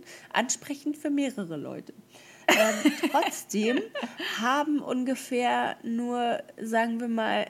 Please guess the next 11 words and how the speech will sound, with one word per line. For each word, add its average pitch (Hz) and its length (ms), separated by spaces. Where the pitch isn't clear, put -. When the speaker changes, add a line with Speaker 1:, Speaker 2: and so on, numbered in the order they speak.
Speaker 1:
sechzig 226 480
bis 220 160
siebzig 226 300
Prozent, 226 720
äh, 208 260
unserer, - 880
äh, - 40
normalerweise, 190 1400
äh, - 340
herrschenden 190 420
Zuhörerschaft 196 720